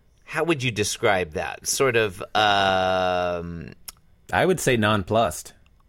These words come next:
Speaker 1: I was going to say nonchalant. Um,
Speaker 2: Hmm.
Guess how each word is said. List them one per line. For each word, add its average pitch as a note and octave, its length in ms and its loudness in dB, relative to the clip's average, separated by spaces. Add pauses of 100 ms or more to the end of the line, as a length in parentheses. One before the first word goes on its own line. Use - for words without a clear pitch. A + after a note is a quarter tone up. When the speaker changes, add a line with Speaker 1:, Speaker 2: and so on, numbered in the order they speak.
Speaker 1:
I C3+ 140 6
was C#3 180 2
going B2+ 220 2
to A2+ 80 2
say A#2+ 200 4
nonchalant. A2 1000 2 (760)
Um, A2 460 -2
Speaker 2:
Hmm. G2 80 -6